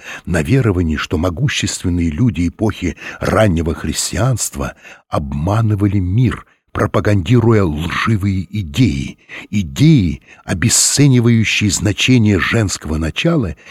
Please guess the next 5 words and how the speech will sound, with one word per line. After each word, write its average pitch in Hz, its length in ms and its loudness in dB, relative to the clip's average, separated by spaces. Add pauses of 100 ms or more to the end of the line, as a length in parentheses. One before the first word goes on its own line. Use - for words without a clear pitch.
(140)
и 120 80 -2
возвышающие 113 1000 2
значение 135 720 2
начала 107 540 0
мужского". - 840 -6